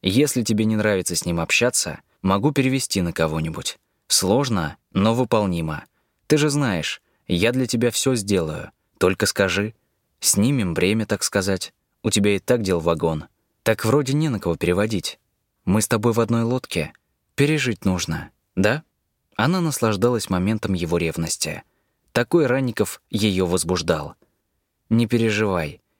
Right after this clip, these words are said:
мы этой ночью нашли общий язык. Мне даже кажется, что Маренко действительно гений. Он такую музыку написал,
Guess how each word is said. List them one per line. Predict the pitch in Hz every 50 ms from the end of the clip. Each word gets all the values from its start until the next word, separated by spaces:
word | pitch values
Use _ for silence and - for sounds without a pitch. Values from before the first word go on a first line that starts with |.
| _ _
мы | - 95 104 104
этой | 98 92 - 92
ночью | 92 98 117 120 - - - 80 71 73 -
нашли | - - 117 117 - - 139 143 147 -
общий | - 113 107 - - -
язык. | 92 87 95 87 82 82 73 - - - _ _ _ _ _ _ _ _
Мне | 98 107 110 113 107
даже | 101 104 95 101 92
кажется, | - - 123 120 113 104 - 95
что | 90 - - 95
Маренко | 90 90 90 95 113 127 117 - - 85 76 - _ _ _ _ _
действительно | 101 98 110 - - - 95 92 - - 98 95 98 101
гений. | 92 90 98 92 85 82 78 76 - - _ _ _ _ _ _ _
Он | - 117 113
такую | - - 107 - - 127 117 101 90
музыку | 85 87 104 127 131 127 - -
написал, | 117 107 98 - - - - - 92 85 76 -